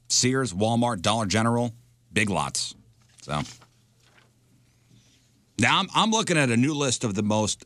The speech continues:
valuable apparel brands in the world, and I can only draw one conclusion here. Pretty expensive sneakers are more lucrative than very expensive clothes.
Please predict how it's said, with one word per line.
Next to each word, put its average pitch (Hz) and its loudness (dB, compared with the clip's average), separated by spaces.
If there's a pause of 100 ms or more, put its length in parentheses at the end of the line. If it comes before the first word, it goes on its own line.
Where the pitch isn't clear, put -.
valuable 120 0
apparel 123 -2
brands 127 2
in 95 -2
the 90 -2
world, 107 -2 (1040)
and 107 2 (140)
I 233 2
can - -2
only 156 0
draw 113 0
one 101 0
conclusion 78 -4
here. 65 -8 (1900)
Pretty 196 2
expensive 175 -2
sneakers 147 -2
are 101 -2
more 107 0
lucrative 117 -2
than 87 0
very 95 0
expensive 85 -4
clothes. 71 -4